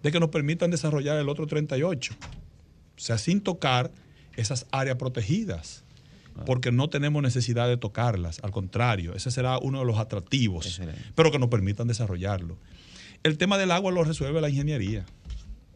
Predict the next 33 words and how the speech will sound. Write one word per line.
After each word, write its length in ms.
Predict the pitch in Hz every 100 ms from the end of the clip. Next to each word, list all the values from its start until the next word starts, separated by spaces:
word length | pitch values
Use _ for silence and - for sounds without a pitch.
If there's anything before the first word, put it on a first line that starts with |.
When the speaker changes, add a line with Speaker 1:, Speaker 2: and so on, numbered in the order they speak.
| - - - - - -
Speaker 1:
En 100 | 120
otros 200 | 151 160
países 420 | 165 151 170 160
con 140 | 135
menos, 340 | 127 156 156 151
menos 320 | 131 143 151
condiciones 640 | 160 143 123 120 143 151 127
lo 80 |
ha 20 | 131
resuelto 420 | 135 131 143 143
la, 160 | 131
la, 160 | 139 135
la 140 | 123
ingeniería. 640 | 120 123 135 107 117 98 80 - - - - - - -
Eh, 420 | 107 110 110 110 -
a 160 | 120
poca 240 | 120 143 170
distancia, 1040 | 165 127 147 160 151 147 131 127 123 120 -
eh, 360 | 113 117 113 -
hay 240 | 131 131
agua 560 | 135 147 131 131 127 123
que 100 | 123
se 140 | 117
pie-, 260 | 107 120 120
que 60 |
se 140 | - 127
desperdicia 580 | 110 - 104 117 147 139
en 80 |
el 80 | 131
mar. 320 | 107 117 123 -
Y 120 | 104
yo 160 | 104 165
aprendí 540 | 175 151 120 104